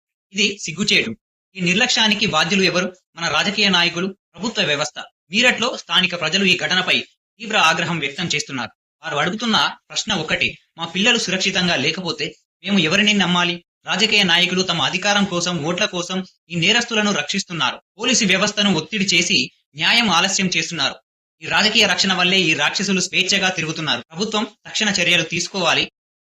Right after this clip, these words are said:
సీసీటీవీ కెమెరాలు, స్ట్రీట్ లైట్లు, పోలీసు పెట్రోలింగ్ మరియు కఠిన శిక్షలు అమలు చేయాలి. స్నేహితులారా, ఇలాంటి ఘటనలు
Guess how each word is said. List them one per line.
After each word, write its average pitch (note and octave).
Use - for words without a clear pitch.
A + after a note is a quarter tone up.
సీసీటీవీ G3+
కెమెరాలు, E3
స్ట్రీట్ G#3+
లైట్లు, G3+
పోలీసు A3
పెట్రోలింగ్ F#3
మరియు G3
కఠిన B3
శిక్షలు G3+
అమలు E3+
చేయాలి. B2+
స్నేహితులారా, G#3
ఇలాంటి F3+
ఘటనలు G3+